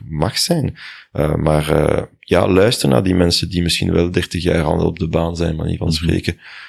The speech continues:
Speaker 1: Eh, en die, die, ja, die misschien soms, eh, ja, ouderwets kunnen
Speaker 2: Mhm.
Speaker 1: overkomen, maar ze, ze hebben wel het al gedaan. Dus, eh,
Speaker 2: Moeten we, moeten
Speaker 1: wees
Speaker 2: we die mensen ook durven aanspreken en zeggen, "Kijk, ik, ik zit hier en hier bijvoorbeeld mee vast, of ik zou dit en dit van u willen leren"?
Speaker 1: Ja.
Speaker 2: Doe dat als jonge
Speaker 1: Ja.
Speaker 2: persoon.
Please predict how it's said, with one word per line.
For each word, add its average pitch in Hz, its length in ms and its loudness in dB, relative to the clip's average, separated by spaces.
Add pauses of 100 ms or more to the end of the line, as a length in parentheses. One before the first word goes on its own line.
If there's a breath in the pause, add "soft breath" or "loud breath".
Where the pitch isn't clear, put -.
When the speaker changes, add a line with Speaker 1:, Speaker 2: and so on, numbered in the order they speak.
(120)
Speaker 1:
Eh, 80 440 2
en 85 140 0
die, 85 320 -6
die, 85 300 -8
ja, 98 200 0
die - 140 -2
misschien 90 420 0
soms, - 380 0
eh, 50 340 2 (320 soft breath)
ja, 73 360 0 (380)
ouderwets 90 960 -2
kunnen 95 260 0
Speaker 2:
Mhm. 82 80 -4
Speaker 1:
overkomen, 80 640 -2
maar 82 320 -2 (880)
ze, - 320 -4
ze 80 220 -2
hebben 87 240 2
wel 87 240 2
het 90 140 -10
al 82 140 -4
gedaan. 87 540 -2 (420 soft breath)
Dus, - 280 -6
eh, - 80 2
Speaker 2:
Moeten 85 160 0
we, 87 60 4 (100)
moeten 98 180 2
Speaker 1:
wees 101 100 6
Speaker 2:
we 107 60 6
die 101 100 4
mensen 101 300 2
ook 92 80 -2
durven 98 260 4
aanspreken 107 500 2
en 101 60 2
zeggen, 98 180 4
"Kijk, 101 180 2
ik, 98 180 -4
ik - 140 -10
zit - 180 0
hier 98 220 4
en 98 120 4
hier 101 180 4
bijvoorbeeld 95 360 4
mee 92 100 6
vast, 90 240 0
of 95 80 2
ik 92 100 -2
zou 90 260 4
dit 95 140 4
en 98 100 4
dit 95 140 2
van 98 120 2
u 95 80 4
willen 92 200 6
leren"? 113 480 4
Speaker 1:
Ja. 107 180 -4
Speaker 2:
Doe 104 240 2
dat 123 140 6
als 113 200 -2
jonge 113 180 2
Speaker 1:
Ja. 110 60 4
Speaker 2:
persoon. 117 400 -4